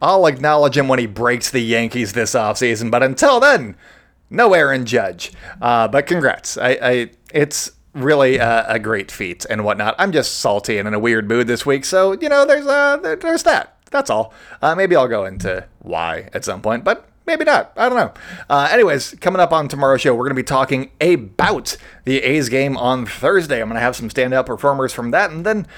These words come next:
we gotta do one of the week. Obviously, how are the, <laughs> are the A's gonna win any more games this season? I sure hope so. They're facing the Mariners, and the Mariners need wins, so I don't know. We'll find out. I think that they're still gonna be facing, like, Luis Castillo and Robbie Ray, and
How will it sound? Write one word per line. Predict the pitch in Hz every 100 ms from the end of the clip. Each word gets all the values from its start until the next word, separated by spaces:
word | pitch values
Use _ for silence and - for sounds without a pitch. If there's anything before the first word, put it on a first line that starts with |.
| - -
we | 143
gotta | 190 160
do | 151
one | 123 135
of | 117
the |
week. | 123 208 -
Obviously, | - 208 156 139 185 151 -
how | - 180
are | 170
the, | 190 -
<laughs> | -
are | -
the | 170 147
A's | 156 196
gonna | 180 196
win | 185 175 -
any | 147 165
more | 190 185
games | 180 127 175 190
this | 214
season? | 226 240 233 -
I | -
sure | - 262 214
hope | 254 311
so. | - 190 202 - - -
They're | 175
facing | 160 196 180 180
the |
Mariners, | 165 202 180 143 123
and |
the | 123
Mariners | 127 175 120 110
need | 113
wins, | 107 113 135 -
so | 120 107 - - - _ _ -
I | 110
don't | 139 160
know. | 185 - - - -
We'll | - 135 127
find | 95 92 85
out. | 87 -
I | 117
think | 147 131
that |
they're | 117 117
still | - 127 113
gonna | 113 113
be | 104
facing, | 113 107
like, | 113 110
Luis | 113 117
Castillo | 120 - 123 110
and | 107
Robbie | 107 107 107
Ray, | 107 110
and | 101 101 - 226